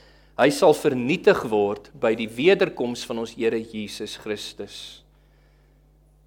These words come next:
Hy sal vernietig word by die wederkoms van ons Here Jesus Christus. Vroeër in die teks het Paulus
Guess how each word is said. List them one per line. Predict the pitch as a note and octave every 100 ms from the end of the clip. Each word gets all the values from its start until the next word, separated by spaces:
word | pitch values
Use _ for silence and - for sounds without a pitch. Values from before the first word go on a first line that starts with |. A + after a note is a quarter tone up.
| _ _ _ _ _ _ -
Hy | A#2
sal | D#3+
vernietig | D#3 D3 E3 G3
word | D3 E3+ E3+
by | D#3+
die |
wederkoms | C#3 D#3 E3+ - E3 D#3+
van | D#3+
ons | D#3
Here | D#3
Jesus | D#3+ D#3 D#3
Christus. | - F#3+ F#3 F#3 -
Vroeër | - G3+ G#3 G3+
in | F#3
die | F3+
teks | G#3 G3 G3+ - - - - - C#3
het | C#3
Paulus | F#3+ F#3 F3+